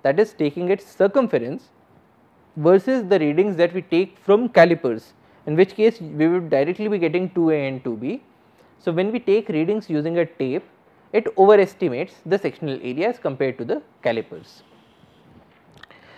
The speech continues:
So, how do we go about solving that problem? So, suppose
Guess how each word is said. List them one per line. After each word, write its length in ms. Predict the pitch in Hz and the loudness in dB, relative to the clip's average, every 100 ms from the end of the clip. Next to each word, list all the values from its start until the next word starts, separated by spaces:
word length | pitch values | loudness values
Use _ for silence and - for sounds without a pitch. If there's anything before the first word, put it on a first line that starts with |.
| - | -20
So, 280 | - 233 233 - | 2 4 4 4
how 140 | 156 185 | 6 6
do 100 | 196 | 4
we 80 | |
go 160 | 190 156 | 4 4
about 260 | 143 147 - | 6 2 2
solving 320 | 135 123 117 | 2 2 -2
that 200 | 117 - | -6 -4
problem? 340 | 113 107 101 - - - _ _ _ _ _ _ _ _ _ _ _ | -6 -6 -14 -20 -20 -20 _ _ _ _ _ _ _ _ _ _ _
So, 140 | - | -8
suppose 680 | 147 - - 220 240 - - | -4 -2 4 4 4 0 -12